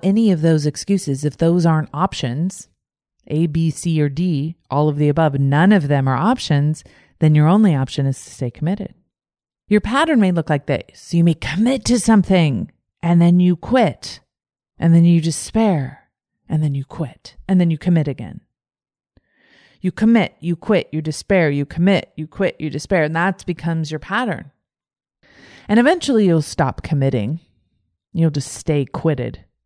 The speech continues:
<laughs> You know why? 'Cause your brain will be so thrilled. Your primitive brain will be like, "Listen, this is what we should have done the whole time anyway. We're, we're gonna die.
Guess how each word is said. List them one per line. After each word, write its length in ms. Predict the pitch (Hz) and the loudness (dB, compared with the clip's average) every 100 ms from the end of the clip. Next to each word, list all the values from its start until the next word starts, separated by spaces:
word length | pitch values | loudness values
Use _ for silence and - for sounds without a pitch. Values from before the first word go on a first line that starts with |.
| - | -18
<laughs> 100 | - - - - - _ _ - - - - | -14 -10 -10 -12 -20 _ _ -20 -20 -12 0
You 80 | 160 | 4
know 120 | 156 | 4
why? 220 | 147 190 | 4 2
'Cause 180 | 214 160 | 2 2
your 100 | 151 | 2
brain 280 | 147 156 156 | 2 2 2
will 120 | 143 | 0
be 100 | 139 | -4
so 520 | - - - 165 151 | -8 -10 -2 0 0
thrilled. 220 | - 143 | 0 -2
Your 100 | 180 | -2
primitive 420 | - 185 180 156 | 0 0 0 -2
brain 140 | - 147 | -2 -4
will 60 | |
be 120 | 139 135 | -4 -6
like, 200 | 120 113 | -6 -8
"Listen, 540 | 120 117 - 67 50 - - - | -10 -10 -10 -12 -12 -16 -20 -20
this 140 | - - | -8 -2
is 120 | 143 | 0
what 160 | 135 123 | 0 -2
we 60 | |
should 180 | 135 131 | -4 -4
have 100 | 123 | -2
done 160 | 120 113 | -2 -2
the 80 | |
whole 120 | 104 117 | -4 -6
time 280 | - 85 | -6 -8
anyway. 340 | 73 67 60 50 | -6 -8 -8 -8
We're, 220 | 85 95 | -6 -6
we're 220 | - 123 113 | -6 -6 -4
gonna 260 | 131 104 | -4 -4
die. 480 | 110 98 73 - 135 | -4 -6 -6 -10 -14